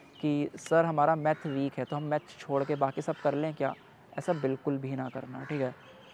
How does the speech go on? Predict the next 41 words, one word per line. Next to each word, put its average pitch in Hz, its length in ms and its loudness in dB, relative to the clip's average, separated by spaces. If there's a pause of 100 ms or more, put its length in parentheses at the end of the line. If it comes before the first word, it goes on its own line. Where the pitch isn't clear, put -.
(300)
And 160 200 4
हमेशा 151 360 2
अपना 180 200 2
हंड्रेड 151 260 0
परसेंट 147 400 0
देना। 139 320 4 (540)
Always, 165 480 8 (1000)
always 160 360 6
prepare 170 280 6
on 185 60 2
a 185 140 4
war 139 220 10 (120)
front। 123 220 -4
War 165 340 8
front 170 220 2
पे 175 120 0
युद्ध 165 260 0
की 165 120 0
जैसे 156 180 0
तैयारी 143 340 4
करो 147 260 2 (420)
और 156 220 8
हंड्रेड 147 400 0
परसेंट 139 460 -2
दो। 131 240 0 (580)
किसी 165 240 0
को 165 140 4
कम, 156 340 4
किसी 160 240 -4
को 160 100 2
ज़्यादा 143 300 4
मत 143 120 -2
समझो। 135 480 0 (140)
Computer 180 380 6
पे 175 100 4
focus 156 420 2
कर 156 160 6
लेना, 151 300 2
because, 160 460 4 (520)
अ, 135 280 6
मैं 151 160 2